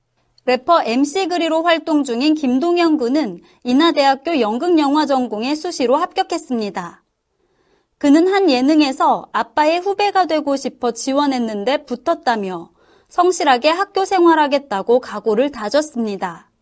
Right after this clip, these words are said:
또 베리군 멤버 세영과 다혜양은 동덕여자대학교 방송연예과 수시 모집 전형에서 최종 합격했습니다.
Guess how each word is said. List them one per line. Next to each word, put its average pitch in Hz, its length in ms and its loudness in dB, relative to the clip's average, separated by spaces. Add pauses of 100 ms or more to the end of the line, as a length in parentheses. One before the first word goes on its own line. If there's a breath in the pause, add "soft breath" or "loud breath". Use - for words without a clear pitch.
(1160)
또 339 160 2
베리군 320 420 4
멤버 320 340 6
세영과 359 680 2
다혜양은 247 880 0 (260 soft breath)
동덕여자대학교 285 1120 2
방송연예과 262 920 -2
수시 370 300 -6
모집 339 320 -4
전형에서 240 800 -6
최종 349 340 -4
합격했습니다. 262 960 -8